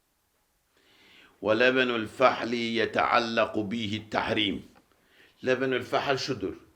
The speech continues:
Sen bir kadından süt içiyorsun, onun ko-, asas o leben kocasınındır.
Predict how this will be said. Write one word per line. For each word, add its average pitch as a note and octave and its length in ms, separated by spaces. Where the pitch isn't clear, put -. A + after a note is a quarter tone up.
Sen B2 440
bir B2 180
kadından A2 580
süt A2 340
içiyorsun, G#2+ 600
onun B2 360
ko-, A2 340
asas A#2+ 400
o B2 220
leben C3 360
kocasınındır. G2+ 920